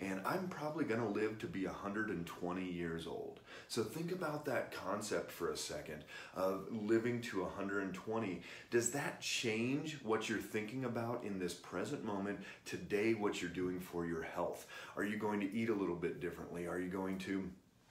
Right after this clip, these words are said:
exercise a little bit differently? Are you going to do things different based on that thought of living to a hundred and twenty or whatever you want that thought to be,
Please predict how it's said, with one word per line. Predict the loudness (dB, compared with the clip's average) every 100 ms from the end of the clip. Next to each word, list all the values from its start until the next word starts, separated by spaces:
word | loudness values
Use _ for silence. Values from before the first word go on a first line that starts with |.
| -18 -14 -6 -2
exercise | 0 0 0 0 0 0
a |
little | 0 0
bit | 0 -2
differently? | -2 -4 -4 -2
Are | 0
you | 0
going | 0 0 0
to |
do | -2 -2 -2
things | -2 -2 -2 -2
different | 2 4 4 2 0 -4 -10 -10 -2
based | 4 4 4 0
on | 2
that | 4 4 2
thought | -4 0 4 4 4 0
of | 0 0 -2 -12 -8
living | -2 2 2 2 0
to | 0 0
a |
hundred | 0 0 2
and | 0
twenty | -2 -2 0 0
or | 0
whatever | 2 2 2 0
you | 0
want | 0 0
that | 0 0 -2
thought | -2 -2
to | -4
be, | -2 0 0